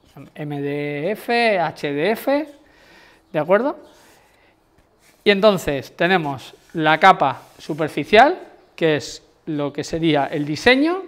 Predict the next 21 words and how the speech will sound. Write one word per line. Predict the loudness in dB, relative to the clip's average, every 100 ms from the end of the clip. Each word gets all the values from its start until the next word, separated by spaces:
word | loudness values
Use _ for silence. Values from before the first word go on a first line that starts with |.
| -12
y | -4
un | -2
overlay, | 2 2 4 4 2
que | 0
es | 0
lo | -2
que | 0
le | 0
da | 2 4
la | 2
resistencia. | -2 -6 -10 -6 -6 -6 -10 -14 -16 _ _ _ _ -20 _ _ _ _ _ _
Este | 0 4 2
tipo | 2 0 2
de | 2 2 2 0 -4
suelo | 0 2 4
laminado, | 2 2 4 4 4 0 -10 -20 _ _ _ _ _ _ -12
en | -8
principio | -8 -6 -4 -2
se, | -2 0 0 0 -2 -4 -6 -10 -14
se | -18 -12
inventó | -10 -10 -6 -2 -2 -4